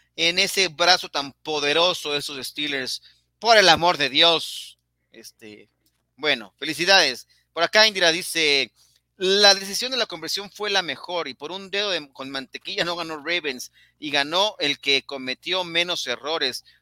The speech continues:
Un tight end no nos ganaba y no pudo ser otro terrible empate". Ya estaban ahí sufriendo los Steelers con un nuevo empate,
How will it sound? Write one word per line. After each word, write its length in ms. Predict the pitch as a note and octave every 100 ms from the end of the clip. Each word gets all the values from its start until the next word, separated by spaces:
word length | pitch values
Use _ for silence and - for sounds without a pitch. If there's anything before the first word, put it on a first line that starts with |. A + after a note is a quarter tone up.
| _
Un 140 | E3
tight 260 | - F#3+ F3+
end 240 | F#3+ G3+ - D3+
no 260 | D3+ F3
nos 180 | F#3 D#3+
ganaba 560 | C3+ C#3 D#3 F3 F3+ D3
y 120 | C#3
no 140 | C#3
pudo 240 | C3 E3+ D3+
ser 300 | D#3 E3 - _ _ _
otro 420 | - E3 - F3 E3+
terrible 600 | B2+ A#2 C#3 D3+ D#3+ D3+
empate". 1200 | B2 A2+ A2 _ _ - C#3+ D3+ - B2 A#2 - - - - - _
Ya 100 | A#2+
estaban 420 | C3+ E3 E3 D#3
ahí 220 | B2+ C#3+ D3
sufriendo 680 | C#3 - C#3 C#3+ F3+ E3+
los 160 | B2+ A2+
Steelers 360 | - D3 D#3+ D3+
con 160 | B2
un 100 | C#3
nuevo 160 | D#3 D3
empate, 600 | B2 - C#3 - F3+